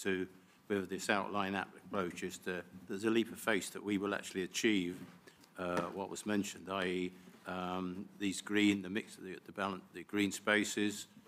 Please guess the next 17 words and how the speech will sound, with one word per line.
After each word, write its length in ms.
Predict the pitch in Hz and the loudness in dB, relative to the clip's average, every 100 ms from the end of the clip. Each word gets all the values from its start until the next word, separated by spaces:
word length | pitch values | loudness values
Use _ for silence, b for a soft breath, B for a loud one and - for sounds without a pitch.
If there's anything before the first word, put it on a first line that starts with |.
| - - | -20 -14
the, 280 | 90 85 87 | -10 -8 -8
um, 280 | 87 85 82 | -8 -10 -8
pedestrian 680 | 101 107 - - 101 95 | 0 0 0 -2 -2 -2
priority 640 | 90 101 98 95 92 87 95 | -2 2 4 4 0 -2 -4
and 120 | 90 | -4
so 180 | - 101 95 | -2 2 2
on. 160 | 104 | 2
All 180 | 131 139 | 2 0
of 80 | 104 | 0
that, 180 | 101 - - b b - | -2 -4 -12 b b -10
I 40 | |
think, 300 | - 110 98 | -2 -2 0
does 200 | 101 95 | -2 -4
come 220 | - 104 95 | -2 -4 -4
across 420 | - 104 90 - | -4 -4 -4 -2
in 220 | 95 95 | -2 -2
the 340 | 92 92 90 | -2 -4 -4